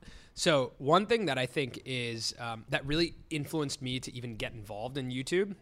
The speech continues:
in twenty eleven, I read a book, uh, called Unleashing the Idea Virus by Seth Godin. And the first line of the book says, "Things that are free spread,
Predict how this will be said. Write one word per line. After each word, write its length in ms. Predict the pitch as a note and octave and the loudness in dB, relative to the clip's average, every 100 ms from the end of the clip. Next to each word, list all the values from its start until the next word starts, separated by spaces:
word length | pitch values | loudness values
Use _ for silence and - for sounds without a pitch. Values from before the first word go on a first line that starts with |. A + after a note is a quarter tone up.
| _ | _
in 340 | B2+ A#2+ A#2 A2+ - | -6 -6 -6 -8 -12
twenty 260 | - D3+ F3 | -4 0 2
eleven, 420 | C3 C3+ B2+ A#2+ | 2 0 -2 -4
I 80 | A2 | -4
read 140 | A#2+ | -4
a 40 | G#2+ | -6
book, 440 | A#2 G2+ - - - - - _ - | -6 -8 -10 -18 -20 -20 -20 _ -6
uh, 200 | G#2+ G#2 | -4 -4
called 220 | - A#2 - | -4 -6 -2
Unleashing 420 | C#3 B2+ - A#2+ | -2 -2 -2 -2
the 120 | A#2 | -4
Idea 260 | G2+ G#2+ G#2 | -4 -6 -8
Virus 380 | F#2+ G2 G2+ - | -8 -12 -12 -10
by 120 | A2+ | -8
Seth 260 | - A#2 - | -8 -8 -10
Godin. 340 | G2+ B1+ - - - - _ - | -12 -14 -18 -20 -20 -20 _ -4
And 420 | B2 A2 G#2+ G2+ - - - | -2 0 -4 -10 -16 -20 -12
the 100 | B2+ | -6
first 280 | - E3+ - | 2 2 4
line 160 | F3 F#3+ | 4 4
of 60 | |
the 60 | E3 | 4
book 280 | B2 A#2 - | 0 -2 -4
says, 320 | C3 A2+ G#2+ | -4 -2 -4
"Things 300 | - C#3 C#3 | -6 -4 -2
that 120 | D3+ D3 | -2 -2
are 60 | |
free 360 | - - B2 A#2 | -4 -6 -4 -4
spread, 600 | - - B2 G2 F#2 - | -6 -6 -4 -4 -6 -10